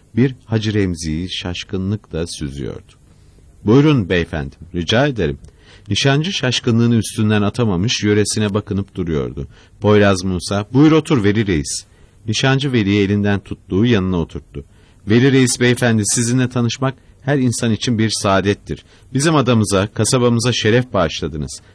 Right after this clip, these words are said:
Sizin gibi bir milli kahraman, gazinin bizi şereflendirmesi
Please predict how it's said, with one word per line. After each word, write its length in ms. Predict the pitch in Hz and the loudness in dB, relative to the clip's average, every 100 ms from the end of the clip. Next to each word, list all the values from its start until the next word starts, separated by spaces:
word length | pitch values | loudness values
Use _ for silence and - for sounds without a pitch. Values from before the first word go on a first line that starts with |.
| _ | _
Sizin 360 | - 110 135 131 | -4 0 0 2
gibi 280 | 120 117 | 2 2
bir 120 | 113 110 | 2 2
milli 400 | 104 110 113 110 | 2 4 2 0
kahraman, 600 | 113 101 98 98 104 143 - _ - | 0 0 0 2 2 0 -8 _ -2
gazinin 680 | 104 104 95 98 95 107 113 | 2 4 2 0 0 0 -4
bizi 240 | 101 104 117 | -6 -4 0
şereflendirmesi 1080 | 120 107 - 104 95 90 87 85 - 123 | 2 2 2 0 0 -2 -2 -2 -2 -4